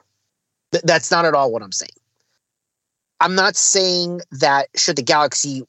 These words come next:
win the U S Open Cup, that they would be, like, they shouldn't be celebrating it. That's not what I'm saying at all either. The problem that I have, and I think I, I, I,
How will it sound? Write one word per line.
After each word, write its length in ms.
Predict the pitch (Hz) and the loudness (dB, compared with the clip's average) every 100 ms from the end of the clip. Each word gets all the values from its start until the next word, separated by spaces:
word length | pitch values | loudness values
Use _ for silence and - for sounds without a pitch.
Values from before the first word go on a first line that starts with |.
| - | -16
win 760 | 110 131 147 208 339 151 92 85 _ _ _ _ _ _ | -12 -8 0 2 2 -2 -6 -20 _ _ _ _ _ _
the 120 | - 156 | -4 -2
U 280 | 151 151 | 0 0
S 160 | 139 - 131 | 0 -2 -4
Open 320 | 120 - 85 | -8 -10 -16
Cup, 400 | - - _ - - _ _ _ _ _ _ | -16 -18 _ -20 -20 _ _ _ _ _ _
that 160 | 170 147 | -2 2
they 140 | 170 | 2
would 180 | 170 143 | 2 2
be, 640 | 160 165 160 160 151 139 - _ _ _ _ _ _ _ _ _ _ _ _ _ _ - - - _ - | 2 2 2 2 0 -2 -6 _ _ _ _ _ _ _ _ _ _ _ _ _ _ -20 -20 -20 _ 0
like, 180 | 190 - | 0 0
they 100 | 208 | 0
shouldn't 260 | 247 233 | 0 0
be 60 | 196 | 0
celebrating 560 | - 151 110 95 - | 2 0 0 -8 -14
it. 120 | 58 - _ _ - | -20 -20 _ _ -2
That's 160 | 170 | 0
not 120 | 233 | 2
what 100 | 214 | 0
I'm 60 | 190 | 0
saying 260 | - 156 139 | 0 0 0
at 80 | |
all 180 | 117 113 | -2 -2
either. 260 | 202 139 - _ _ _ _ _ _ _ _ _ _ _ _ _ _ _ _ - | -2 -4 -8 _ _ _ _ _ _ _ _ _ _ _ _ _ _ _ _ -6
The 80 | 151 | -4
problem 500 | 175 214 370 311 208 | 0 2 2 0 0
that 120 | 160 | 0
I 120 | 127 | 0
have, 360 | 110 123 98 87 | -2 -4 -4 -8
and 60 | |
I 40 | 113 | -8
think 180 | 180 190 | -4 -2
I, 100 | 175 117 | -2 -2
I, 100 | 131 | -4
I, 340 | 131 127 123 | 0 0 0